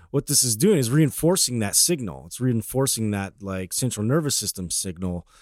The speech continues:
uh, to, uh, keep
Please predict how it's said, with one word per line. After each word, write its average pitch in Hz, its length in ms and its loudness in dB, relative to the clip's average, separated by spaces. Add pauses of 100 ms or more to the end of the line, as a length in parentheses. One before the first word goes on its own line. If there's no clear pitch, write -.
(240)
uh, 92 440 -8 (100)
to, 101 680 -4
uh, 98 420 -6 (120)
keep - 340 -2